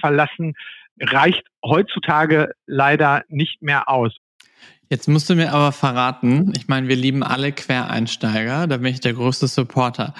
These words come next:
Speaker 2: Aber wie kommt man aus dem Theologiestudium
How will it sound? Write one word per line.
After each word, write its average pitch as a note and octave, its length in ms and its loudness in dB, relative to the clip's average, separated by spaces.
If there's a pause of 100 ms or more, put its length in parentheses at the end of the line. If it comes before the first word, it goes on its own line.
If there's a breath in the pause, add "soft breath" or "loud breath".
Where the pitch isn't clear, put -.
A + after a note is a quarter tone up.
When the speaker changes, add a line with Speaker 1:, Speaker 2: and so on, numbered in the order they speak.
(280 loud breath)
Speaker 2:
Aber A#2 480 -2
wie C#3 180 4
kommt D3+ 480 -2
man C#3 160 2
aus B2 380 0
dem B2 240 0
Theologiestudium D#3+ 1600 2